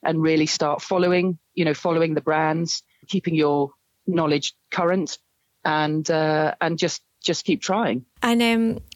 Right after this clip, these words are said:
Speaker 2: so you've, you were a brand ambassador. So have you always been, um, into whiskey? And if so, what was your earliest memory of whiskey?
Speaker 1: I have always enjoyed whiskey, but I was actually a paramedic for most of <laughs> my, my, uh, pre-whiskey life.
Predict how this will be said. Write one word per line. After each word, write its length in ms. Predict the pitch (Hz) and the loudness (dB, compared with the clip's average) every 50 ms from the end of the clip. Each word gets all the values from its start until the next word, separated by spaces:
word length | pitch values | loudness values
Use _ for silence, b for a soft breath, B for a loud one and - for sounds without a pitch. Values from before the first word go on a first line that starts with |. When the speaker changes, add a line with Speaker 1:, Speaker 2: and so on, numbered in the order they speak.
| - | -4
Speaker 2:
so 160 | 233 - - 240 | -4 -2 0 2
you've, 420 | 226 233 240 254 247 240 233 - | 2 2 2 2 0 -2 -4 -2
you 140 | 214 233 233 | 0 2 2
were 180 | 233 226 214 | 2 2 2
a 60 | 208 190 | 2 0
brand 260 | 190 190 190 196 196 | 0 0 0 0 0
ambassador. 640 | 190 180 190 185 196 196 - 214 - 190 180 180 185 | 0 0 0 0 0 0 0 0 0 2 2 2 0
So 220 | - - 196 196 | 0 0 0 0
have 140 | - 190 196 | 0 0 2
you 140 | 214 214 214 | 2 4 4
always 300 | 220 226 226 226 220 - | 4 2 2 2 0 0
been, 400 | - 208 190 196 190 190 185 - - | 2 2 4 4 4 4 2 2 0
um, 320 | 190 185 185 185 180 180 - | 2 2 2 2 2 2 2
into 400 | 202 196 214 214 - 220 196 185 | 2 2 2 2 0 0 0 0
whiskey? 560 | 190 185 180 - - - 185 180 180 175 - | 0 -2 -2 -2 -2 0 0 0 0 0 0
And 380 | 175 175 180 180 180 180 175 - | 0 0 2 2 2 2 0 0
if 160 | 190 185 - | -2 -2 0
so, 240 | - - 196 190 185 | 0 0 2 2 2
what 220 | 175 202 190 - | 2 2 2 2
was 160 | 202 208 - | 2 2 2
your 100 | 208 190 - - | 2 2 2 2
earliest 420 | 185 185 185 185 185 185 180 - | 2 4 4 4 4 2 2 2
memory 380 | 185 180 190 202 196 180 175 170 | 2 4 4 4 2 2 2 0
of 120 | 170 - | 0 -2
whiskey? 480 | 175 170 - - - 180 180 180 170 - B B B B B B - | -4 -4 -4 -4 -4 -2 -2 -2 -4 -6 B B B B B B -4
Speaker 1:
I 120 | 220 208 208 | -2 -2 0
have 180 | 208 208 202 | -2 -2 -2
always 320 | - 185 233 220 208 180 160 | 0 0 0 2 0 0 0
enjoyed 400 | 165 170 165 175 160 160 156 170 | -2 -2 0 2 2 2 0 -2
whiskey, 240 | 156 - - 156 | -4 -4 -4 -4
but 120 | 139 147 127 | -2 0 0
I 80 | 131 | 0
was 120 | 156 156 180 | 0 0 0
actually 300 | 175 - - - 165 151 | -2 -2 -2 0 0 0
a 40 | 143 | 0
paramedic 640 | - - 180 156 156 160 160 156 139 131 135 - | 0 0 0 0 2 0 0 0 0 -2 -2 -2
for 300 | _ - 156 147 143 143 - | _ -2 0 0 -2 -2 -2
most 300 | - 175 165 160 - - | 0 0 0 0 0 -2
of 80 | 160 143 | -2 0
<laughs> 0 | |
my, 440 | 185 196 208 - 208 190 180 180 151 B B B B B B B | 2 2 2 2 2 2 2 0 0 B B B B B B B
my, 400 | 196 196 185 180 175 170 165 151 - | -2 0 2 2 2 2 2 0 0
uh, 360 | - 175 165 165 160 160 143 - - _ _ - | 0 2 2 2 2 2 0 -2 -6 _ _ -6
pre-whiskey 680 | - - 247 214 190 175 160 185 202 - - - 170 151 | -2 0 2 2 2 2 2 0 0 0 0 0 2 2
life. 440 | 147 139 135 139 147 - - - | 2 2 2 0 -2 -4 -8 -16